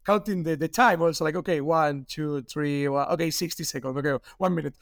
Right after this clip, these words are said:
one, two, three." I was like this the first time. I was, like, waiting for the breakfast because I was really hungry.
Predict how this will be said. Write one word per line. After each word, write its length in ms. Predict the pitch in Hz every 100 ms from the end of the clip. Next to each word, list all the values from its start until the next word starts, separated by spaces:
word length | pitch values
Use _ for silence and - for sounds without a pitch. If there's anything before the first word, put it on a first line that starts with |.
| _
one, 380 | 165 160 151 139
two, 320 | - 165 156 147
three." 160 | 170
I 40 | 180
was 180 | 208 202
like 160 | 190
this 200 | 220 196
the 100 | 170
first 220 | 165 180
time. 160 | 190 165
I 100 | 165
was, 160 | 185 190
like, 160 | 175 - - - -
waiting 360 | 214 233 226 196
for 160 | 208
the 140 | 190 196
breakfast 500 | 175 226 226 202 165
because 200 | 170 175
I 80 | 185
was 220 | 180 170
really 200 | 202 185
hungry. 440 | 190 175 151 135